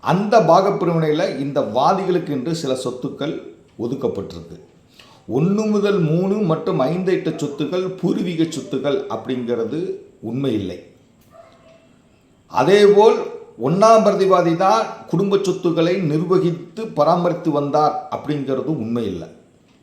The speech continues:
ஏற்கனவே வாதிகளுக்கு சொத்து கொடுத்தாச்சு.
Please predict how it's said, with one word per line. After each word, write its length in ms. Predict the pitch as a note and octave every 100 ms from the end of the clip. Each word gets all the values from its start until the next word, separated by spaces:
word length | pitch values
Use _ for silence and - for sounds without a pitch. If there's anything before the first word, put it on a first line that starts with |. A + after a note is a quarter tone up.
| - - - -
ஏற்கனவே 560 | F2+ E3 F3 F3+ F3 G#3
வாதிகளுக்கு 800 | A3 D#3 F#3+ F#3+ F3 - A3 C4 - - - _
சொத்து 380 | - - D#3+ D#3
கொடுத்தாச்சு. 680 | C3+ D3 D3+ E3+ - - -